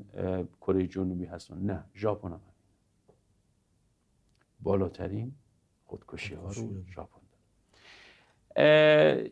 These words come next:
Speaker 1: کشورهایی که میزان شادیشون بالاست،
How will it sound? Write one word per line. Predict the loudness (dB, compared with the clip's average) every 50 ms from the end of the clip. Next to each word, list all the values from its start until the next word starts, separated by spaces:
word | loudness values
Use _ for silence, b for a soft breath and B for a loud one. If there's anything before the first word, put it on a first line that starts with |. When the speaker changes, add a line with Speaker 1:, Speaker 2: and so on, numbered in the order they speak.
| -10 -4 2
Speaker 1:
کشورهایی | 4 4 4 4 6 6 8 8 8 8 8 8 8
که | 6 6 4 6 6 6 6 4 2 -4 -14 -12 -6
میزان | -2 2 4 6 6 6 6 6 6 8 10 8
شادیشون | 8 8 8 6 8 8 6 4 2 2 2 6
بالاست، | 8 8 8 10 10 10 10 10 8 6 2 -6 -14 -18 -20 -20